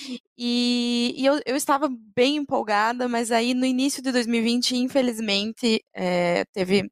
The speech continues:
né, começou a pandemia do coronavírus,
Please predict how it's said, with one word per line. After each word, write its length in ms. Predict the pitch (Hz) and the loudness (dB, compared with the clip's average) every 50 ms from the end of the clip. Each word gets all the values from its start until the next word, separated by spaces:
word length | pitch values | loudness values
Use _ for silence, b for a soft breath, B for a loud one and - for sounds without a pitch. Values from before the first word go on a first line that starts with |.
| _ _ | _ _
né, 160 | 185 190 202 | 2 2 2
começou 320 | - - 202 190 - - | 2 -2 -2 -2 0 0
a 40 | 208 | 0
pandemia 560 | - 208 202 202 214 226 220 190 208 247 233 | 0 -2 -2 0 0 0 0 0 0 0 0
do 140 | 214 190 190 | 0 -2 -8
coronavírus, 840 | - - 202 196 202 208 220 214 202 202 208 226 240 247 - - - | -10 -6 -4 -2 0 0 0 0 0 0 2 2 2 0 -2 -4 -6